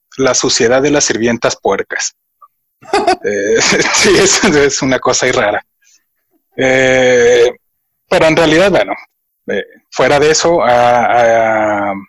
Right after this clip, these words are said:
ha hecho cosas, pues, con La Barranca, obviamente.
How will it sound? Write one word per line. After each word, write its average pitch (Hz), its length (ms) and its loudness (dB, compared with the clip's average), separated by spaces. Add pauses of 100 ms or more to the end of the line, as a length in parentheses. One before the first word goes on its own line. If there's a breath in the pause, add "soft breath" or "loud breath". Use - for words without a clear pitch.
(200)
ha 127 140 2
hecho 120 220 -2
cosas, - 540 -4 (240)
pues, 120 200 -4 (600)
con 98 180 -4
La 101 80 -2
Barranca, 123 440 -2
obviamente. 156 580 -2